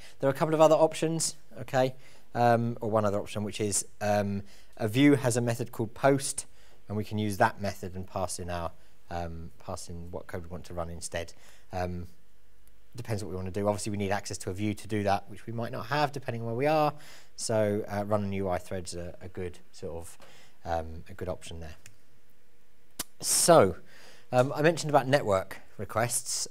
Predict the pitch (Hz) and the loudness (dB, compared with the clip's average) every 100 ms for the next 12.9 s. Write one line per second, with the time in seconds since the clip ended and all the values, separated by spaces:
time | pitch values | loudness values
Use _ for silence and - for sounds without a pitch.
0 | - 117 117 117 113 - - - - - | 2 6 6 2 -2 -8 -10 -12 -10 0
1 | - 156 170 - 156 175 196 160 180 165 | 4 6 4 -2 4 6 6 6 4 6
2 | 151 131 139 147 139 - 123 120 117 - | 4 2 0 2 2 2 0 0 -2 -2
3 | 127 117 131 139 127 123 117 120 113 113 | 0 2 4 4 6 2 4 4 2 -2
4 | - 117 113 110 - 135 120 120 107 - | -4 -2 -2 -2 0 0 2 0 -2 0
5 | 101 98 - - - 107 95 - - - | -2 -2 -6 -12 -4 -2 -2 -6 -10 -8
6 | 110 98 110 101 101 90 82 - - - | -6 -6 -4 -2 0 2 2 -2 -6 -8
7 | - - - 101 - 117 120 - - - | -12 -12 -10 -10 0 2 2 -4 -12 -6
8 | 107 104 101 98 104 - 110 120 127 104 | 2 4 4 2 -4 -6 0 2 2 -6
9 | - 123 - - 101 110 - 98 95 - | 0 0 2 -2 -4 -4 -4 -4 -4 0
10 | 135 135 135 127 - - 98 107 92 - | 2 2 0 -4 -8 -6 -6 -6 -8 -8
11 | 110 101 98 98 98 - 98 113 101 92 | -6 -4 -4 -4 -4 -6 -6 -4 -4 -4
12 | 95 92 - - - - - - | -6 -6 -8 -8 -8 -6 -8 -8